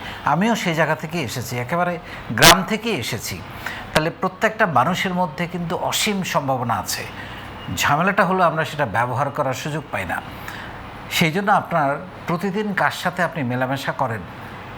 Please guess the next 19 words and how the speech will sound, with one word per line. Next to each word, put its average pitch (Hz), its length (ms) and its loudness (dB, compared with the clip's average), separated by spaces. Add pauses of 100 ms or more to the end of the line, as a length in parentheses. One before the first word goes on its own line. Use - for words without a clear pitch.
সেটা 147 280 0
জানা, 123 580 2
সেটা 131 340 -2
চিন্তা 175 380 0
করা 113 320 0
খুবই 196 180 -2
গুরুত্বপূর্ণ। 95 540 -6 (560)
আপনি 135 240 2
যদি 147 400 -4 (400)
স্বপ্ন - 560 2
দেখা 156 540 4 (440)
মানুষের 139 360 0
সাথে 156 260 -4
মেলামেশা 123 440 -2
করেন, 123 240 -4 (720)
আপনি 170 460 0
স্বপ্নবাজ 127 680 0
মানুষ 110 280 -2
হবেন। - 200 -6